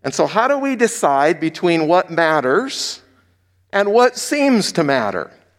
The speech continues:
A number of years ago, the distinguished publishing house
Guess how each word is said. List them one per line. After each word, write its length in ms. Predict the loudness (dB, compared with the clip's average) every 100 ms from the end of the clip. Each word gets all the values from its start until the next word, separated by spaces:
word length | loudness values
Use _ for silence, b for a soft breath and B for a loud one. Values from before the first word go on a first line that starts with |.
| _ _ _ _ _ _ _ _ _ _
A 80 | -2
number 240 | 0 2 2
of 100 | 4
years 280 | 2 4
ago, 300 | 2 4 4
the 120 | 2 0
distinguished 640 | 0 -2 0 2 0 0
publishing 500 | -2 0 -2 -2 -4
house 580 | 0 2 0 -2 -10 -12